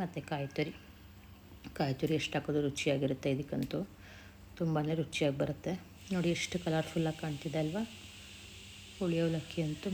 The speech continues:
ಮಧ್ಯ ಮಧ್ಯ ಕಾಯಿ ತುರಿ, ಕಡಲೆ ಬೀಜ ಎಲ್ಲ ಸಿಗೋದ್ರಿಂದ ಟೇಸ್ಟ್ ಅಂತೂ ತುಂಬಾ ಚೆನ್ನಾಗಿರುತ್ತೆ. So ಬಿಸಿ ಬಿಸಿಯಾದ, ರುಚಿ ರುಚಿಯಾದ, ಕೃಷ್ಣನಿಗೆ ಪ್ರಿಯವಾದ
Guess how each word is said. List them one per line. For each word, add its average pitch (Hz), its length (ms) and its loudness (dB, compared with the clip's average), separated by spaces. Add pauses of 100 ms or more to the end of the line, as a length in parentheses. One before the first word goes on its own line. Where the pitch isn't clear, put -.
ಮಧ್ಯ 175 200 4
ಮಧ್ಯ 170 200 4 (120)
ಕಾಯಿ 160 140 6 (100)
ತುರಿ, 160 220 2 (920)
ಕಡಲೆ 180 240 8
ಬೀಜ 170 280 4
ಎಲ್ಲ 175 100 6 (100)
ಸಿಗೋದ್ರಿಂದ 170 420 6
ಟೇಸ್ಟ್ 180 300 4
ಅಂತೂ 175 140 2 (120)
ತುಂಬಾ 165 340 2 (120)
ಚೆನ್ನಾಗಿರುತ್ತೆ. 160 500 0 (1200)
So 208 160 4
ಬಿಸಿ 175 220 4
ಬಿಸಿಯಾದ, 180 480 6 (140)
ರುಚಿ 175 200 -2
ರುಚಿಯಾದ, 175 480 4 (1300)
ಕೃಷ್ಣನಿಗೆ 190 580 4 (160)
ಪ್ರಿಯವಾದ 175 440 6